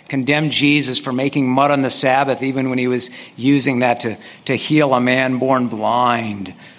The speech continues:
We think of how they, they condemned the disciples for picking and eating grain on the Sabbath. They wrongly,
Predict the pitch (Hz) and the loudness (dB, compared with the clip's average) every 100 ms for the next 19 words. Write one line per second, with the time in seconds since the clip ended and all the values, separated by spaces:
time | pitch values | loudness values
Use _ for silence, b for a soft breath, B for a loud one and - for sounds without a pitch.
0 | B - 107 - 107 107 107 107 101 - | B -14 -12 -8 -8 -2 -2 -2 -8 -10
1 | B B - 117 120 113 123 123 123 120 | B B -14 -10 -8 -4 -2 -2 -4 -2
2 | - 120 120 123 113 - 107 - 139 - | 0 0 0 0 -2 -2 -6 -2 -2 0
3 | 120 117 123 123 120 113 113 110 127 127 | 0 2 2 2 0 -2 -2 0 2 2
4 | 120 113 113 107 B B B 127 123 117 | 0 -2 -4 -6 B B B -2 0 -2
5 | - 120 120 123 113 104 - - B - | -2 -2 0 0 -2 -8 -10 -20 B -2
6 | 143 143 127 143 175 180 160 147 147 143 | 0 0 2 4 4 2 2 2 0 -4